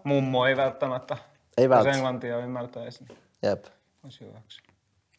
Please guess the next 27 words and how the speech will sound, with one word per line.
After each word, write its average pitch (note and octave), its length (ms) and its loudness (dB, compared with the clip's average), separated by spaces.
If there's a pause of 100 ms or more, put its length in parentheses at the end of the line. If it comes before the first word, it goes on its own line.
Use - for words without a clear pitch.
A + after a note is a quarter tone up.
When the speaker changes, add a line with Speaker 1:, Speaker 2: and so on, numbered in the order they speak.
(720)
Speaker 2:
Eihän F3+ 260 12
siinä. D3+ 580 6
Musiikki E3 460 6
siis D3+ 420 6
tuo C#3 180 10
meidät B2 320 8
läpi C3 340 6 (200)
lapsuuden C3 440 4
ja A#2 80 2
nykypäivään. A2 840 2
Ja, G#2 140 -2 (920)
ö, - 140 -2 (320)
ei B2+ 120 4
voida C3 160 8
muut D3+ 220 2
kuin - 100 -6
varmaan C3+ 280 6
ehkä C3 140 -6
kannustaa C3 640 2 (400)
junnuja B2+ 380 0
ja B2 180 -2 (180)
kaikki, B2 320 -6
joilla A#2+ 160 0
ehkä A#2+ 260 -4
on A2+ 140 0
junnuja, G#2+ 380 -4
niin A2 240 -10